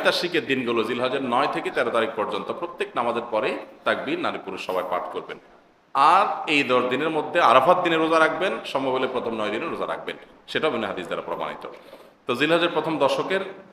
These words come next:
এই দিনগুলোতে নেকামল আমরা অনেকে করতে যাই না, কিন্তু করা উচিত।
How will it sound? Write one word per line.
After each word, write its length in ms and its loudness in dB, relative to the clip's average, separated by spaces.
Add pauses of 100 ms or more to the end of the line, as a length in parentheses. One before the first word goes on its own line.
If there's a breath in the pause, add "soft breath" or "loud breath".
এই 200 0
দিনগুলোতে 520 0
নেকামল 380 -2
আমরা 180 2
অনেকে 280 2
করতে 280 -6
যাই 160 0
না, 100 -4
কিন্তু 220 -10
করা 180 -2
উচিত। 300 -4